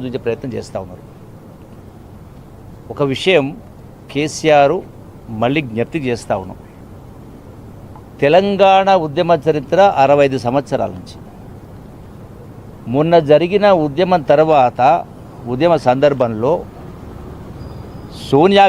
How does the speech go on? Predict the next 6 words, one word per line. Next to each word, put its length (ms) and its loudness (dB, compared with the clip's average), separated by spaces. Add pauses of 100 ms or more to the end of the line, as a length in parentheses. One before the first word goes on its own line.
గాంధీ 280 2
గారు 240 4 (1600)
తెలంగాణ 680 4 (300)
రాష్ట్రం 540 4
ఇస్తే 280 2 (1600)
కాంగ్రెస్ 520 4